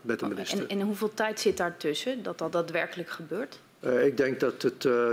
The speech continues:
Speaker 1: die, die brief is gewoon in, in, aan het eind van de vrijdag gekomen, de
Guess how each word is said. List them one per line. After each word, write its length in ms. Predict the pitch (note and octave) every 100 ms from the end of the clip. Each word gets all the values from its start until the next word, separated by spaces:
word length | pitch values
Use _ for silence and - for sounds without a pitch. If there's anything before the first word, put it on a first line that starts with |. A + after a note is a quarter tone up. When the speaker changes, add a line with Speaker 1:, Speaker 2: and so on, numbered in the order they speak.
| A2+
Speaker 1:
die, 140 | B2
die 120 | A2+
brief 240 | A#2 C3 A2
is 180 | G#2 -
gewoon 300 | B2 A#2 A#2
in, 180 | A#2+ A#2+
in, 180 | A#2+ A#2+
aan 80 | A2
het 100 | A#2+
eind 220 | A#2 A2+
van 120 | A#2+
de 60 | G#2+
vrijdag 560 | B2+ B2 A2 - -
gekomen, 500 | - - A#2+ G#2+ A2 - - - _
de 120 | B2